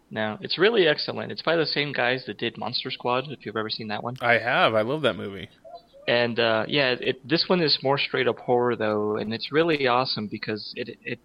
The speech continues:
Speaker 1: you could definitely see some of the influence that this movie could have had on,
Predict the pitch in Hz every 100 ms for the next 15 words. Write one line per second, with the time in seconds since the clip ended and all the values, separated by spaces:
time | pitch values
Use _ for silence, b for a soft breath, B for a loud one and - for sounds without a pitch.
0 | _ - 143 123 131 135 143 139 131 127
1 | 123 127 127 - 120 120 117 117 113 117
2 | - 120 117 - 113 110 - - 113 113
3 | - 117 117 - 104 110 110 107 98